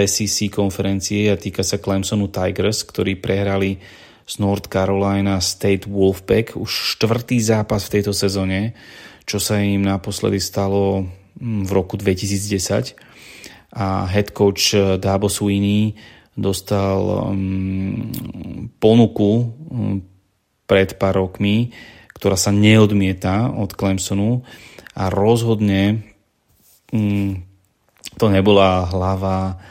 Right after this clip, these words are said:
e, jeho koňa, e, v posteli, ale desať miliónov dolárov ročne. A v Clemsone sa očakávajú, e, oveľa lepšie výsledky, ktoré naplnia len tie najvyššie ambície.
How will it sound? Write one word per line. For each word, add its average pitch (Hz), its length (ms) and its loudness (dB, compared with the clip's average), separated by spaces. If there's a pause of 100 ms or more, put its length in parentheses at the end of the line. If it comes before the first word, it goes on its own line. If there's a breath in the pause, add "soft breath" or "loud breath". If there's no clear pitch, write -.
(360 loud breath)
e, 92 720 -2
jeho 95 160 -2
koňa, 95 460 0
e, 120 60 -4 (600)
v 95 160 -12
posteli, 104 600 0
ale 95 480 0
desať 110 520 -2
miliónov 101 600 2
dolárov 92 480 0
ročne. 98 560 -2 (720 loud breath)
A 92 320 -2
v 92 480 -2
Clemsone 101 800 2
sa - 400 -4
očakávajú, 95 880 -2
e, 95 260 -2 (460)
oveľa 104 480 6
lepšie 95 240 -4
výsledky, 101 680 -2 (480 loud breath)
ktoré 95 260 2
naplnia 95 480 0
len 92 220 0
tie 95 160 -2
najvyššie 98 580 2
ambície. 92 540 -2